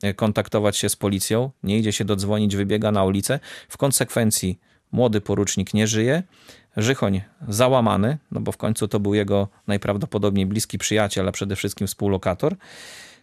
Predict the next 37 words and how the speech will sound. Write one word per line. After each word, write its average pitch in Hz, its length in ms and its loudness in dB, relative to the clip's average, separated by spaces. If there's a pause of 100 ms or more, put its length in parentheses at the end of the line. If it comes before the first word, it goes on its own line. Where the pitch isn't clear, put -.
Policja, 151 380 2
która, 135 320 4 (100)
niemiecka, 127 400 2
która, 117 380 4
gdańska 117 380 2
w 90 40 0
zasadzie, 98 320 0
która 104 200 0
przybyła 120 380 0
na 113 100 2
miejsce, 131 420 2 (240)
stwierdziła, 110 500 0
no, 113 120 2
że 107 80 0
jeżeli 110 260 0
są 117 180 0
w 110 60 -4
mieszkaniu 113 400 2
polskiego 113 400 0
oficera, 107 520 0 (540)
to 110 120 -2
to 113 140 0
nie 117 160 6
jest 95 300 0 (100)
zwykłe, 98 600 0 (140)
nietuzinkowe 104 680 0
śledztwo. 110 560 -2 (460)
Proszą 113 320 0
przełożonych. 104 840 0 (120)
Policja 107 360 0
gdańska 101 480 0
tworzy 98 580 0
specjalną 101 560 0
komisję, 107 560 0
która 101 220 -2
prowadzi 98 400 0
śledztwo. - 500 -4